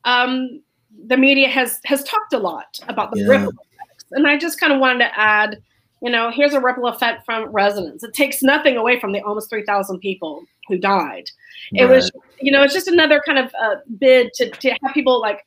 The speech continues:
Speaker 1: fully understand exactly what that meant, you know, the attacks meant for, for Manhattan. Because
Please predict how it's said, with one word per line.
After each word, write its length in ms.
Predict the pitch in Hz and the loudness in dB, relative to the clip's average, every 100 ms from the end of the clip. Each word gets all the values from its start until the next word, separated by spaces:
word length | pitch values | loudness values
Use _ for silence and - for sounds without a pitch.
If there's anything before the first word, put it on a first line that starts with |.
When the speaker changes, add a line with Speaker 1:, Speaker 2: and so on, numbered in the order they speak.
| _ _ | _ _
Speaker 1:
fully 260 | 494 523 453 | 4 4 6
understand 680 | 285 262 - 214 208 170 202 | 2 0 -2 -4 -4 -6 -10
exactly 680 | 196 208 208 208 202 185 | -8 -4 -4 -4 -6 -6
what 140 | 208 202 | -8 -8
that 180 | 185 190 | -8 -4
meant, 520 | 185 165 - - - - | -4 -4 -6 -12 -12 -8
you 80 | |
know, 100 | 190 | -6
the 100 | 190 | -4
attacks 420 | 190 - 196 - 196 | -4 -4 -8 -6 -6
meant 280 | 180 170 - | -6 -6 -10
for, 200 | 190 175 | -8 -8
for 140 | - 180 | -6 -6
Manhattan. 440 | 175 180 180 170 | -6 -6 -6 -6
Because 260 | 196 254 | -2 -2